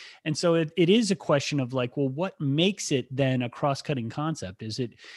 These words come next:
is it just that it exists in all these different domains? Or is there something that you as a teacher have to intentionally do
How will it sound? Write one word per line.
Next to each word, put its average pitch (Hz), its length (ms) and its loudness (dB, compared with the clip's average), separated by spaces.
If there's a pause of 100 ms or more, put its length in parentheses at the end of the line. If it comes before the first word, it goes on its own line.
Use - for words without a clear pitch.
is 131 120 0
it 139 100 0
just 147 200 -2
that 147 120 6
it 123 120 0
exists 113 640 -4
in 135 160 0
all 127 160 0
these 127 180 0
different 120 280 -4
domains? 135 500 -4
Or 143 140 6
is 131 100 2
there 143 120 2
something 170 400 2
that 123 100 0
you 156 320 4
as 127 140 2
a 120 80 0
teacher 120 580 -2
have - 260 -6
to - 160 -10
intentionally 131 920 0
do 120 580 2